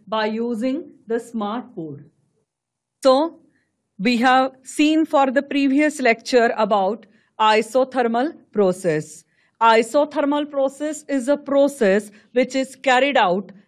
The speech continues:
by keeping temperature constant.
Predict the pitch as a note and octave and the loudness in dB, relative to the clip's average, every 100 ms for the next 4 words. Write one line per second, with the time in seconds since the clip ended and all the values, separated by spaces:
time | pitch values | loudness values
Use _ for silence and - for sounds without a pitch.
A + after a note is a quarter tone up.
0 | - A3 A3+ A3+ - C4+ C#4 A#3 A3+ C#4 | -2 2 2 0 -2 -2 -2 -4 -2 -4
1 | - _ _ A#3 G#3+ G#3 A#3 A3+ A3+ B3+ | -8 _ _ 0 0 0 0 0 0 -2
2 | C#4 D#4 _ A3 F#3 F#3+ - E3+ C#3 C#3+ | -2 -6 _ 0 2 0 -4 -6 -4 -4
3 | - | -10